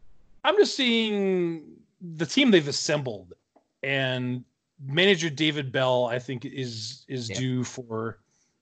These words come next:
Speaker 1: a great breakout, you know, a second season. I'm seeing the Reds win this division, not by much, man. It's gonna be,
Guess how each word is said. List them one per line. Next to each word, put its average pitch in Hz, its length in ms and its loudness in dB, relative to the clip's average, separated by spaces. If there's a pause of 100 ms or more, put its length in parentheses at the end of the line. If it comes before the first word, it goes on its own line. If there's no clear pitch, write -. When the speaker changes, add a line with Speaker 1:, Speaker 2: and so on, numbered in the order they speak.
(120)
Speaker 1:
a 135 60 -4
great 147 320 2
breakout, 127 640 2 (340)
you 131 100 -6
know, 117 160 -2
a 104 60 -2
second 139 340 0
season. 110 560 -4 (760)
I'm 175 180 6
seeing 151 220 -2
the 120 80 -8
Reds 117 320 -8 (240)
win 127 260 -6
this 127 160 -6
division, 120 360 -6
not 214 300 4
by 226 200 4
much, 220 360 -2
man. 131 200 -4
It's 190 100 -4
gonna 185 220 -2
be, 160 340 -4